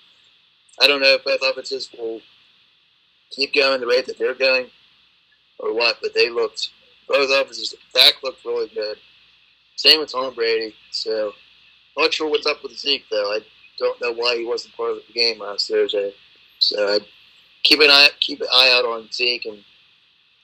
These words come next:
see if he's the same way week two. If he's the same way week two, I'm, don't know what, don't know what's up with him this year. So, like I said, keep an eye out on him.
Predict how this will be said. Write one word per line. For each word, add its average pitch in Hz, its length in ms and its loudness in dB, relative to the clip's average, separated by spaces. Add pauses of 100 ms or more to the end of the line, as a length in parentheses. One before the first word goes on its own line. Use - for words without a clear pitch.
(100)
see 135 240 -4
if - 120 -8 (300)
he's - 280 -8
the 117 80 -10
same 123 300 2
way 120 200 4
week 113 240 -4
two. 117 340 2
If - 60 -14
he's - 380 -6 (260)
the - 60 -18
same 131 280 2
way 123 120 2
week 117 200 -2
two, 113 340 0
I'm, 107 160 -14 (1300)
don't 120 240 -2
know 113 160 -2
what, 107 140 -2 (220)
don't 147 180 2
know 139 100 2
what's 131 180 -2
up 120 120 -2
with - 160 -16
him 107 180 -12 (240)
this 104 200 2
year. 104 200 -2 (120)
So, 101 300 0 (720)
like 120 80 4
I - 20 4
said, - 160 0
keep 139 140 2
an 135 100 2
eye 131 140 6
out 123 180 2
on 117 160 -8
him. 117 240 -8